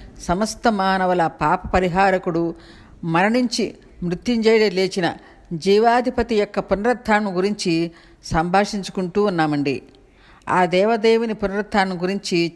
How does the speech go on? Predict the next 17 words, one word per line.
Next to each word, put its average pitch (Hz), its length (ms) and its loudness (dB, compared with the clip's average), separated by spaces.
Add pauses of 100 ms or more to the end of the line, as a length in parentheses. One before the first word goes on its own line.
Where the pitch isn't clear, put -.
చివరిగా 196 500 2 (340)
ఆరవ 220 380 2
భాగంగా 180 720 0 (580)
కొన్ని 220 200 0
మాటలను 185 400 0
మరలా 165 280 0
మనం 170 320 -2
ధ్యానం 160 500 -2 (120)
చేద్దాము. 127 480 -2 (300)
ధనవంతుని 247 760 0
ఆత్మను 190 720 0 (240)
సాతాను 226 520 2
దూతలు 190 580 0 (360)
పాతాళములోని 208 840 2 (340)
నిత్యాగ్నిలోనికి 208 1000 0
తీసుకుని 208 480 -4
వెళ్ళారు. 156 460 -2